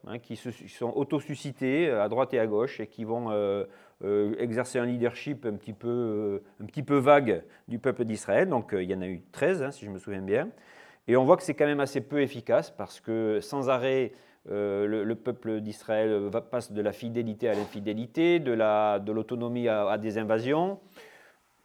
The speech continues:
Et, euh, il y a cette, euh, phrase qui revient sans cesse dans le livre des Juges, euh, «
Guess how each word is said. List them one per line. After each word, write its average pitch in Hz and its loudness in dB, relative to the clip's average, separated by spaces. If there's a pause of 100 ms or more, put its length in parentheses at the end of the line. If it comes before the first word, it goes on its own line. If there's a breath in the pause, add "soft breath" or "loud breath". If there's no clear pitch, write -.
Et, 131 4
euh, 127 4
il 123 2
y 123 4
a 120 4
cette, 120 -6
euh, 107 0
phrase 139 0
qui 127 -2
revient 123 2
sans 113 -8
cesse 135 0
dans 107 -6
le 107 -4
livre 104 -4
des 98 -6
Juges, 127 -6
euh, « 113 0